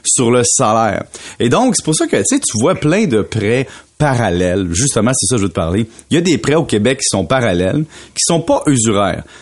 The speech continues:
mais qui sont des prêts de sept cent cinquante, mille, mille cinq cents dollars avec des taux élevés. Puis je te donne un exemple d'une compagnie qui s'appelle Prêt Rapide. Je suis allé ce matin, je me dis, tiens,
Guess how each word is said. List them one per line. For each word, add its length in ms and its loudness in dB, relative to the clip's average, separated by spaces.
mais 120 2
qui 120 0
sont 140 2
des 160 4
prêts 300 0
de 200 2
sept 400 0
cent 220 2
cinquante, 640 -2
mille, 500 2
mille 280 2
cinq 260 0
cents 160 2
dollars 460 2
avec 420 2
des 240 2
taux 300 2
élevés. 440 2
Puis 80 -6
je 60 2
te 40 -2
donne 140 2
un 160 2
exemple 480 0
d'une 80 0
compagnie 400 2
qui 80 -2
s'appelle 460 0
Prêt 220 2
Rapide. 360 0
Je 60 -10
suis 80 0
allé 160 2
ce 120 -2
matin, 300 0
je 60 2
me 80 2
dis, 120 -2
tiens, 220 0